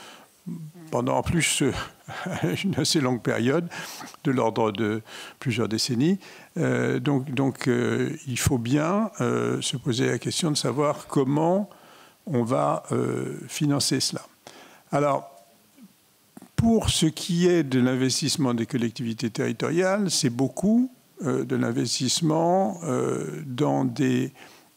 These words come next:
euh, dans la rénovation de bâtiments, dans des équipements, euh, dans des choses qui ont un, un rendement économique et qui ont un rendement économique qui est peut-être à long terme,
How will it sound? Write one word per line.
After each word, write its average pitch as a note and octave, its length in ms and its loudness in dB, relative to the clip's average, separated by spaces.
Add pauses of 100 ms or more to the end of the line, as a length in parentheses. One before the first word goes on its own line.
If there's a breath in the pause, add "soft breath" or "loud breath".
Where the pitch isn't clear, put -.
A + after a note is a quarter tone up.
(160)
euh, C3+ 760 -4 (1080)
dans B2 180 -2
la A2+ 240 0
rénovation A#2 540 -2
de B2 60 0
bâtiments, D3+ 760 0
dans A#2+ 140 0
des G#2 220 0
équipements, D3+ 760 0 (680 loud breath)
euh, C3+ 840 2 (180)
dans C3+ 380 2 (280)
des C3+ 180 2
choses G#3+ 320 4
qui D#3+ 200 2
ont F3+ 300 2
un, C3 240 0
un B2+ 140 2
rendement D3+ 360 4
économique C#3 640 0 (220)
et C#3+ 120 -2
qui E3 180 0
ont C3 60 4
un B2 120 2
rendement C#3+ 340 2
économique C3 560 2
qui - 200 -2
est A2+ 40 4
peut-être B2 600 -2
à G2+ 120 2
long A#2 240 -2
terme, F#3 480 0